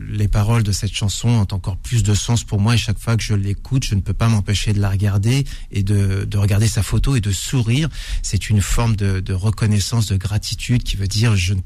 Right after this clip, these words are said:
t'oublierai jamais, maman, je ne t'oublierai jamais. Tu as bercé ma vie de ta tendresse, euh, jamais je ne t'oublierai. » Voilà, donc c'est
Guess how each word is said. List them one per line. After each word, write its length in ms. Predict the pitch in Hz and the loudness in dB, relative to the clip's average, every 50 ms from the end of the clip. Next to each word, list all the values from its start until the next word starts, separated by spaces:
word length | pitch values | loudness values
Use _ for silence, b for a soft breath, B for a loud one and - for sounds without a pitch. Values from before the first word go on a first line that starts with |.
| - - - - | -6 -12 -14 -4
t'oublierai 400 | - 117 107 101 107 107 107 113 | 0 0 2 2 2 2 2 2
jamais, 340 | 110 95 107 110 107 110 110 | 2 2 2 2 2 2 2
maman, 300 | 104 101 98 101 107 117 | 2 2 0 0 0 0
je 140 | 113 - 104 | 0 0 0
ne 40 | 95 | -4
t'oublierai 520 | - - - 95 95 98 98 92 98 101 | -4 -4 -6 -4 0 0 0 2 2 2
jamais. 480 | 95 90 107 104 104 101 107 123 131 131 B B B B B B B B B B B - | 4 4 4 4 4 4 2 2 0 -2 B B B B B B B B B B B -10
Tu 160 | - - 120 | -6 -2 0
as 80 | 107 98 | 0 2
bercé 340 | 95 107 110 101 - 127 113 | 2 2 0 0 0 2 2
ma 160 | 107 107 107 | 2 4 2
vie 260 | 104 95 95 107 120 | 2 0 0 0 0
de 120 | 107 98 | 2 0
ta 180 | 95 - 107 98 | 0 0 0 -2
tendresse, 720 | - - 113 113 107 101 98 104 113 123 120 - - - - - - | 0 2 2 2 2 2 2 2 2 0 0 -2 -6 -8 -8 -6 -6
euh, 280 | 104 101 98 98 98 95 | -4 -2 -2 -2 -2 -2
jamais 320 | 90 87 107 104 110 110 | 0 2 2 4 4 4
je 100 | 95 95 | 4 2
ne 60 | 95 | 0
t'oublierai. » 480 | 90 - - 92 92 98 98 90 87 90 - B B B B B B B B | -2 0 -2 -2 0 0 0 0 -2 -4 -6 B B B B B B B B
Voilà, 320 | 98 98 107 98 87 87 | 0 2 2 2 2 -2
donc 200 | - - 104 92 | -2 -2 -2 -2
c'est 440 | - - - 107 98 98 98 101 - | -2 -2 -2 0 0 0 -2 -4 -6